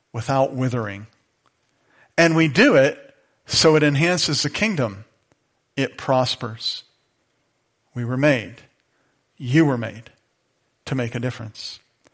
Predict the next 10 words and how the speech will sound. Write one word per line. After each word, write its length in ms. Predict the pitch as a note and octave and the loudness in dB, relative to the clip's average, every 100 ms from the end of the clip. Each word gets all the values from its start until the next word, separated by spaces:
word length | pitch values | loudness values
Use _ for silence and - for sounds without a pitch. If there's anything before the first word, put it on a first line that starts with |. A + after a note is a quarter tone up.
| _ _ _ - | _ _ _ -10
And 140 | C3 | 0
that 160 | D3 D#3+ | 0 2
difference 460 | D#3+ - F#3 F#3 | 0 0 -6 -4
has 200 | - C3+ | -4 -4
eternal 360 | C3 - E3 D3 | -4 -4 -2 -2
consequences. 1000 | - D3+ D#3+ - - E3+ - F#3 F#3 - | 2 2 2 -4 -4 -4 -4 -6 -6 -8
It 120 | C#3 C3 | -8 -4
brings 300 | C#3 B2 B2 | -4 -2 -6
eternal 400 | - C3+ C#3 C3+ | -4 -4 -4 -4
blessing. 480 | B2 A#2+ - A2+ | -4 -4 -6 -10